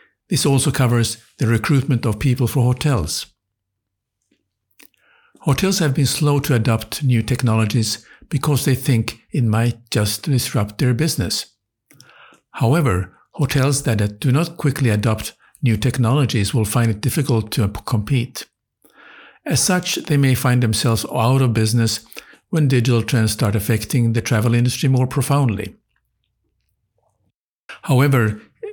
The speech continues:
digital transformation is a crucial aspect of managing hotel successfully today.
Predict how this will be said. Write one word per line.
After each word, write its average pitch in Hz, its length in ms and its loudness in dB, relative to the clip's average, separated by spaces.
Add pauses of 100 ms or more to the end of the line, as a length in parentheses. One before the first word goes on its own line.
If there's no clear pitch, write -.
(160)
digital 185 360 0
transformation 147 760 0
is 113 220 -2
a 113 60 -2
crucial 147 440 0
aspect 123 420 -2
of 127 80 2
managing 117 380 2
hotel 110 440 0 (180)
successfully 143 640 -2
today. 104 420 -2